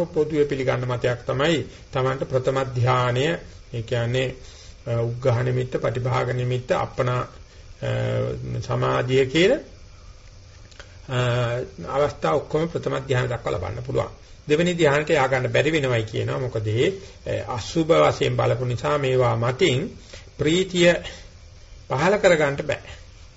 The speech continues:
ප්‍රීතියක් පහල වෙන්නේ නැති නිසා, සමත ක්‍රමයෙන් නම් විස්තර කරන්නේ, ප්‍රථම ධානය දක්වා යන්න පුළුවන් කියලා. ඒ වගේම ඒ, සමතේට බර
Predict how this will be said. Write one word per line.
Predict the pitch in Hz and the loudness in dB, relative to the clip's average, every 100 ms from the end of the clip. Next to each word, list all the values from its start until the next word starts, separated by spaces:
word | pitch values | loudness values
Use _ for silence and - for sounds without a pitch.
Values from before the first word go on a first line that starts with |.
| - - - | -20 -20 -20
ප්‍රීතියක් | - 127 156 156 147 | -8 -2 0 2 -2
පහල | - 139 135 | 0 0 2
වෙන්නේ | 139 127 | 2 2
නැති | 123 131 180 | 0 2 2
නිසා, | 196 160 120 185 - - - - - 139 127 | 2 4 2 2 -2 -16 -18 -18 -12 -4 -2
සමත | 135 147 151 190 - 165 | 0 2 2 4 2 0
ක්‍රමයෙන් | 180 165 175 185 156 127 | 0 2 2 4 4 4
නම් | 131 147 269 - - | 2 2 2 -4 -12
විස්තර | - 131 135 | -8 -4 0
කරන්නේ, | 127 117 123 143 151 226 466 - - - - 127 127 123 120 110 | 0 0 0 0 0 0 -2 -10 -20 -18 -8 -4 -2 -2 -4 -6
ප්‍රථම | - 135 156 135 | -4 -2 0 0
ධානය | 131 120 123 | 0 0 0
දක්වා | 113 - 139 | -4 -4 -4
යන්න | 98 | -4
පුළුවන් | 90 - 69 | -6 -10 -12
කියලා. | - 101 - - - - | -12 -12 -14 -18 -20 -2
ඒ | 180 214 | 6 6
වගේම | 214 208 202 202 | 6 4 2 0
ඒ, | 196 170 160 151 117 - - 170 131 123 117 117 | 2 2 4 4 4 -2 -10 -6 -4 -2 0 -2
සමතේට | 120 139 151 208 190 196 190 185 139 | -4 -4 -2 -2 4 4 6 4 4
බර | 147 165 | 6 6